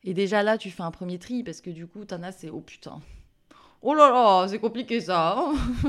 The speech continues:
<laughs> Du coup, t'as assez peu de nouvelles derrière, et c'est très bien, comme ça, on fait du, on gagne du temps. Mais, euh, ouais, c'est, ouais, non, les applications, je, j'ai pas de, j'avais, j'avais lu des extraits d'un livre qui s'appelle, euh,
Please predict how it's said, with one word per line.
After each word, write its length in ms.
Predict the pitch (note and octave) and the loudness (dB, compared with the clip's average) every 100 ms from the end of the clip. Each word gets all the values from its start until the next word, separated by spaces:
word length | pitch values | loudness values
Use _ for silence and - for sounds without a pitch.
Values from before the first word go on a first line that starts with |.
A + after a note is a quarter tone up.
| B3 D4+ | -2 -4
<laughs> 20 | |
Du 160 | C#4 A#3 | -4 -6
coup, 260 | - D#4 D#4+ - - - _ | -4 -6 -6 -20 -20 -20 _
t'as 120 | B3 | -6
assez 280 | G3+ A#3 G#3 | -6 -6 -14
peu 180 | F3 A3 | -10 -12
de 40 | |
nouvelles 280 | G#3+ G3+ F#3+ | -8 -8 -6
derrière, 360 | F#3 F#3+ C4+ B3 | -6 -6 -6 -8
et 80 | |
c'est 140 | F#3 E3+ | -12 -16
très 160 | - | -12
bien, 160 | G#3 F4 | -8 -8
comme 140 | B3 | -8
ça, 120 | F3+ D#3+ | -10 -12
on 80 | |
fait 120 | E3 D#3 | -12 -16
du, 120 | - _ - - | -20 _ -18 -14
on 60 | |
gagne 200 | E3+ D#3+ | -12 -12
du 100 | D#3 | -12
temps. 240 | D3 F#3 - _ - _ _ _ - | -14 -16 -16 _ -20 _ _ _ -16
Mais, 400 | F3 F3 F3 F3 | -8 -6 -4 -4
euh, 720 | E3+ E3+ E3+ E3+ E3+ E3+ E3 | -4 -6 -6 -6 -8 -10 -8
ouais, 200 | E3+ - _ _ | -10 -10 _ _
c'est, 680 | - - F#3 F3 E3 D#3+ D#3+ - - _ _ | -20 -14 -8 -4 -4 -6 -8 -16 -20 _ _
ouais, 160 | F#3+ G#3 | -6 -4
non, 140 | A3+ | -2
les 160 | A#3 F#3+ | -4 -6
applications, 560 | F3+ - G3 F#3 A3+ A#3 | -10 -10 -12 -10 -10 -10
je, 180 | F#3+ | -10
j'ai 160 | E3+ E3+ | -10 -10
pas 220 | E3+ A3 | -6 -8
de, 520 | F#3+ F#3 E3+ E3 E3 E3 _ _ _ _ _ _ _ _ _ | -6 -10 -8 -8 -10 -16 _ _ _ _ _ _ _ _ _
j'avais, 400 | F#3 F3+ G#3+ G3+ | -8 -4 -6 -6
j'avais 240 | G3+ G#3 | -8 -8
lu 160 | A3+ C4 | -10 -10
des 200 | A#3 F#3+ | -10 -12
extraits 280 | - A#3+ A3 | -18 -18 -14
d'un 180 | G3 | -14
livre 500 | F#3+ G#3+ A3 G#3+ F3 F3 | -14 -12 -14 -14 -16 -16
qui 140 | F3 | -18
s'appelle, 440 | F3 F3 G3+ G#3 G3 | -18 -16 -14 -14 -12
euh, 340 | E3+ E3 D#3+ | -12 -12 -14